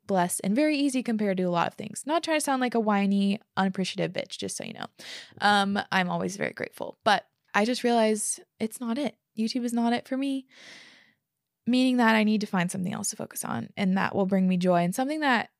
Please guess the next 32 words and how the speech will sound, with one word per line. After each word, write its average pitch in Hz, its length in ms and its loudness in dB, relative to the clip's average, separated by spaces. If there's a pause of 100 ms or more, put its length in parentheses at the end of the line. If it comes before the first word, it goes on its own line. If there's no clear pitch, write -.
I 214 100 4
think 262 280 -4
the 240 80 2
main 196 320 2 (200)
thing 277 380 -4
that 269 140 0
I - 20 2
realized 285 640 2
is 220 140 0
that 190 220 4
I 196 120 2
need 214 240 2
to 202 520 0 (280)
put 285 200 2
in 247 320 0 (220)
work, 185 580 2 (1000)
put 320 160 2
in 311 160 2
work, 254 260 4
put 269 140 0
in 254 180 0
effort, 226 640 2 (320)
uh, 190 240 6
plan 302 400 -2
things 262 240 -2
out, 196 340 2
and 208 160 2
then 202 140 2
have 262 520 0 (160)
a 208 140 0
tangible 220 640 0
outcome. 180 640 -4